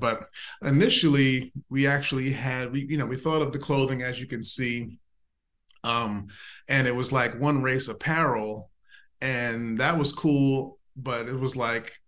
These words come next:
uh, I mean, it may not have been available. I'm not sure what it was, but it was, like, okay,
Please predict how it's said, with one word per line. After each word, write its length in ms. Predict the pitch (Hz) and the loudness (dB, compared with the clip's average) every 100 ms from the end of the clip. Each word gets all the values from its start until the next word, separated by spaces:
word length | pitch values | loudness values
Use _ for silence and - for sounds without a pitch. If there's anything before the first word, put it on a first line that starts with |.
| - | -6
uh, 560 | 123 113 110 101 101 104 - - - | -2 0 0 0 -2 -6 -12 -20 -16
I 100 | 92 | -8
mean, 180 | 113 110 | -4 -2
it 60 | |
may 100 | 117 | 2
not 140 | 165 139 | 2 2
have 100 | 113 | 0
been 120 | 113 | -4
available. 460 | 92 127 139 131 127 | -2 0 2 2 0
I'm 80 | |
not 140 | 135 110 | 0 -2
sure 180 | - 110 | -4 -2
what 140 | 113 | -4
it 80 | 95 | -4
was, 260 | 107 101 | -4 -6
but 200 | 98 117 | -6 -6
it 80 | 113 | -4
was, 140 | 123 113 | -6 -4
like, 300 | 110 110 110 | -2 -2 -2
okay, 460 | 139 120 107 104 | -2 -2 -4 -6